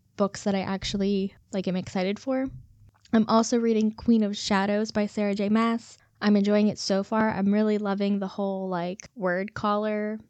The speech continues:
thing. So, like, I can't wait to talk about that on the podcast.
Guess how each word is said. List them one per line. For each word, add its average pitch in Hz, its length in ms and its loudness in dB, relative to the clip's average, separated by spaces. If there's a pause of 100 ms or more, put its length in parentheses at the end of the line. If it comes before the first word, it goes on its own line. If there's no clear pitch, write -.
(140)
thing. 214 400 0
So, 180 280 -6
like, 175 360 -6
I 214 80 -4
can't 196 180 -4
wait 208 180 -4
to - 100 -20
talk 202 180 -2
about 175 240 -4
that 170 300 -2
on 214 420 2
the 220 80 -2
podcast. 233 720 -4